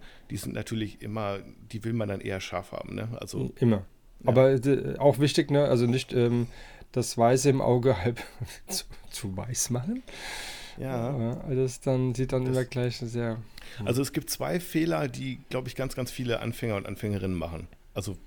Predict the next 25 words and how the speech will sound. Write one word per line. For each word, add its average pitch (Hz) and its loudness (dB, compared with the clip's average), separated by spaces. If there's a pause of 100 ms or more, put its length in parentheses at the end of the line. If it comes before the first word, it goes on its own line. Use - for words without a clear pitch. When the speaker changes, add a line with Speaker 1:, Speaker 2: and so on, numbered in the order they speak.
Speaker 1:
Fehler 98 -2
in 82 -4
Anführungsstrichen 85 -8
natürlich, 113 -2
Speaker 2:
Mhm. 95 -2
Speaker 1:
ne? 120 -2 (580)
Einmal, 160 0 (680)
man 107 2
macht 107 -2
zu - -4
viel, 143 -4 (240)
Speaker 2:
Mhm. 110 -4 (840)
Speaker 1:
egal 113 0
was, 127 -6 (800)
egal 113 0
welchen 127 0
Regler, 131 0 (120)
er - -8
wird 120 -6
zu - -8
viel 139 -4
gezogen, 127 -2 (140)
ja? 131 0
Speaker 2:
Mhm. 190 -10 (240)
Speaker 1:
Also 110 -2